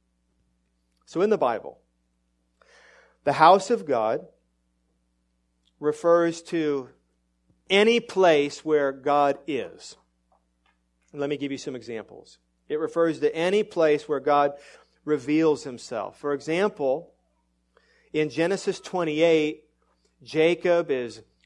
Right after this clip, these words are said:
wrestling with God and he passes out,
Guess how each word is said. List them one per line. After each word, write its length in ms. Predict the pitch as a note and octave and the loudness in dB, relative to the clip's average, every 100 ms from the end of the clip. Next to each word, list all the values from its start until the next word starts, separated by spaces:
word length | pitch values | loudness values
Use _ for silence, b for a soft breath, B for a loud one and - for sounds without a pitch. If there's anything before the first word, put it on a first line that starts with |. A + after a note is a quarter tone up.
| - | -18
wrestling 800 | B2 D3+ E3 - E3+ E3 E3 E3 | -2 0 0 0 -2 0 -2 -2
with 340 | C#3 B2 - _ B2+ | -2 -2 -8 _ -10
God 560 | C#3 C3+ D3 E3 G#3 A3 - | 0 4 4 4 0 -4 -10
and 380 | C3 B2 A#2+ - _ _ | -10 -10 -14 -20 _ _
he 340 | C#3 B2+ A#2+ _ _ _ - | -12 -12 -14 _ _ _ -8
passes 580 | - C#3+ E3+ - F#3 C3 | -2 0 0 -2 -4 -2
out, 640 | G2+ C3+ F#3+ G#3 - | 0 2 2 -2 -10